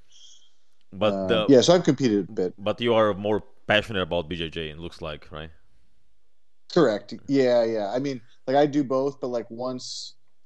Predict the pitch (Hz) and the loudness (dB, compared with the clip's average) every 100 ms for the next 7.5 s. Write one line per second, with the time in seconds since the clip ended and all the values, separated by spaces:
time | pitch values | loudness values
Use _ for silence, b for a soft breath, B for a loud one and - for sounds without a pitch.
0 | - 135 113 127 165 160 - 127 127 123 | 0 0 0 0 0 -2 -4 -2 0 2
1 | 127 127 123 113 - - 127 127 135 127 | 0 0 -8 -14 -16 -2 0 2 2 0
2 | 120 120 117 120 123 123 127 127 120 - | 0 0 0 0 0 0 0 -2 -4 -2
3 | 107 104 107 - 127 110 - 113 110 113 | 0 4 2 4 0 2 2 4 4 2
4 | 104 - 110 101 90 - - 110 101 104 | 0 -2 0 2 0 -2 4 4 6 6
5 | 107 107 104 104 123 110 120 - B B | 4 4 2 2 0 2 0 0 B B
6 | B 139 156 135 127 127 139 120 117 117 | B 6 8 6 4 0 -4 -10 -2 -2
7 | 113 131 123 107 107 | -2 -4 -4 -4 -6